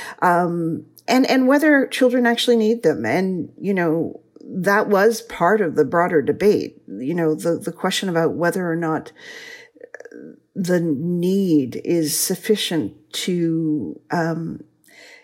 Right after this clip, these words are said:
expose, you know, large groups of children to th-, the small but, you know, existing risks of being exposed to these vaccines. Uh, you know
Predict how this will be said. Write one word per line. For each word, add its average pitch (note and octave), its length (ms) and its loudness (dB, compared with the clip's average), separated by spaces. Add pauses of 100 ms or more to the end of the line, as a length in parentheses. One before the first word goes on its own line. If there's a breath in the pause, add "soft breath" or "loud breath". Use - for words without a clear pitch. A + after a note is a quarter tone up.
(100 loud breath)
expose, - 760 -2 (180)
you F3+ 120 -2
know, D#3+ 140 0
large D#3+ 340 -2
groups E3+ 220 -6
of F3 100 -6
children D#3+ 400 0
to E3+ 460 -2 (800 loud breath)
th-, E3 260 -8
the E3 320 0
small E3+ 560 0
but, - 400 -4 (500)
you F3+ 160 -4
know, D#3+ 220 0
existing E3 920 -4
risks - 680 -4 (200)
of E3 280 -2
being D#3+ 180 2
exposed F#3+ 480 -4
to - 60 -8
these D3 320 -2 (220)
vaccines. D3 760 -4
Uh, A2 120 -4
you D3+ 160 -4
know D3+ 300 -2